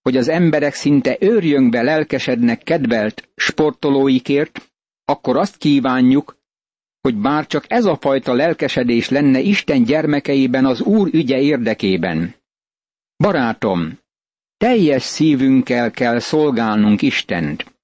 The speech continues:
Milyen nagyszerű üzenet van Sámuel próféta hattyú dalában. Imádkozzunk! Uram, hálát adok neked Sámuel prófétáért. Köszönöm, hogy őszintén és teljes szívvel szolgált néked,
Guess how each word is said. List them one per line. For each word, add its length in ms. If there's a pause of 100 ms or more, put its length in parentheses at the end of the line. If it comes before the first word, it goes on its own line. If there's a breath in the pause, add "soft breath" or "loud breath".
(680)
Milyen 360
nagyszerű 640
üzenet 380
van 240
Sámuel 640
próféta 640
hattyú 460
dalában. 760 (720)
Imádkozzunk! 920 (720)
Uram, 480 (420)
hálát 420
adok 260
neked 280
Sámuel 580
prófétáért. 1300 (840)
Köszönöm, 460
hogy 220
őszintén 760
és 280
teljes 400
szívvel 600
szolgált 760
néked, 680